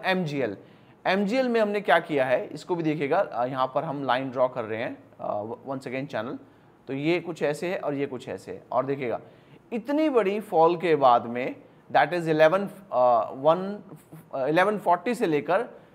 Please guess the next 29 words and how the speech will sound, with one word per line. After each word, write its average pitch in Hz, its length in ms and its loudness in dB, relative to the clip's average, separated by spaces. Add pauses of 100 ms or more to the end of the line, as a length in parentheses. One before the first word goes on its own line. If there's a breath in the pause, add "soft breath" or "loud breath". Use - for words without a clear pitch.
(140)
नाइन 185 360 4
सेवेंटी 190 520 0
का 220 120 6
लो 156 220 4
बना 135 240 0
है 139 420 -2
और 139 120 -4
उसके 147 200 -2
बाद 131 240 6
देखें, 123 380 -4 (380 loud breath)
अब 139 160 2
उसने 160 240 -2
अच्छी 180 240 -2
रिकवरी 160 360 4
दिखाई 127 340 -2
है। 101 200 -12 (500 soft breath)
यहाँ 170 320 2
पर 240 240 2 (140)
वन 160 420 4
ज़ीरो 202 240 2
वन 170 300 2
फ़ाइव 156 460 2 (140)
और 139 180 0
वन 160 240 2
थाउजेंड, 120 460 -6 (200)
ये 202 160 8
दो 202 180 8
लेवल 180 340 4
हैं 147 340 -2